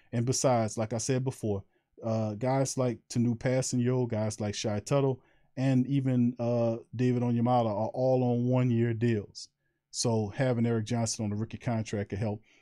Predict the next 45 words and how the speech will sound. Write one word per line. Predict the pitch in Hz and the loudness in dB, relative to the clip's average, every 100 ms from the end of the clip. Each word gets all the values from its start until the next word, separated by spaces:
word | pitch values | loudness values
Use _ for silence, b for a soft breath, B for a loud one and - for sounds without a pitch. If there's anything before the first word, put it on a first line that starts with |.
| b | b
And | 120 | -2
then | 123 | -2
finally, | 113 170 180 160 117 117 | 0 2 4 4 2 2
in | 113 | 2
the | |
sixth | - 135 - | 0 -2 -2
round, | 123 117 113 | -2 0 0
I | |
got | 110 104 | -2 -4
Steven, | - 131 113 117 - | -2 0 0 -2 -4
Sterling | - 156 165 139 117 | 2 4 6 6 4
Weatherford, | 117 139 120 - 110 107 b b b | 4 2 0 -2 -4 -6 b b b
a | 107 | -2
safety, | - 156 139 - 127 117 | 2 4 2 2 0 2
a | |
hard-hitting | 127 127 131 113 | 4 4 2 -2
safety | - 131 117 117 | 0 0 0 0
out | 113 | 2
of | 110 | 2
Miami | 113 120 117 113 | 2 2 2 0
of | 107 104 | 0 0
Ohio. | 101 - 143 139 135 127 127 _ _ _ _ _ _ - | -2 2 4 4 4 2 -2 _ _ _ _ _ _ -2
Not | 131 139 | 0 2
much | 131 120 | 2 0
on | 123 110 | 0 -2
the | |
feeds, | - 135 127 123 | 0 2 2 0
speed | - - 135 135 - | -6 -2 0 0 2
factor, | 123 120 120 | 0 0 -2
but | 113 | -4
it's | 101 - | -4 -6
a | |
special | - 123 - | -2 -2 -2
team | - 120 104 | -2 -2 0
guy | 107 104 101 b b b - | 0 -2 -2 b b b -6
that | 104 | -2
can | |
help | 127 117 110 | -2 -2 -2
you | 113 | -2
out | 104 | -2
in | |
that | 104 92 | -4 -4
regard. | 95 104 85 - b b | -6 -6 -6 -10 b b
Hoodie | 147 143 | 2 2
says, | 147 131 | 2 0